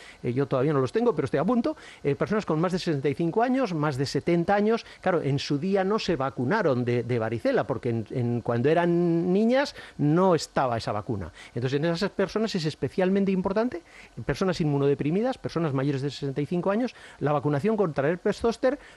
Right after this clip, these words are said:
por ese dolor y por esa molestia que produce. Pero es que además,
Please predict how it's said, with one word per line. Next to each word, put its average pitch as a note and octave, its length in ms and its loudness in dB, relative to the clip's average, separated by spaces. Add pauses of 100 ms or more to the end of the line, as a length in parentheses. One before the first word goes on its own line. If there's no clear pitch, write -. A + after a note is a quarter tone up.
(100)
por E3+ 200 2
ese A3+ 180 2
dolor E3+ 460 4
y F3 80 2
por D3+ 160 0
esa F#3 160 0
molestia F3 460 0
que D#3+ 140 -2
produce. C3+ 580 0 (280)
Pero D3 140 0
es - 80 -4
que F#3 80 0
además, G3+ 440 0